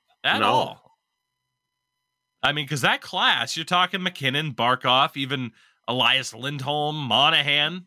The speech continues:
Speaker 1: And of course, people kind of forget now how good Monahan was before the injuries started racking up. Uh, and Bo Horvat.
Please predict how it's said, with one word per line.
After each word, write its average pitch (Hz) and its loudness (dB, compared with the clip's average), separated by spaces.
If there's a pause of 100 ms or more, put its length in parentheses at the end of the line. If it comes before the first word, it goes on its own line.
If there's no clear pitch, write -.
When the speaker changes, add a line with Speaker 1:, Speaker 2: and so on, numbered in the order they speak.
Speaker 1:
And 107 -10
of 107 -12
course, 120 -8
people 120 -6
kind 123 -2
of 107 -10
forget 117 -4
now 113 2
how 110 0
good 107 -4
Monahan 107 0
was 95 -4
before 104 -8
the 92 0
injuries 131 -2
started 90 0
racking 85 -2
up. - -2 (380)
Uh, 113 4
and 131 -2
Bo 170 0
Horvat. 156 0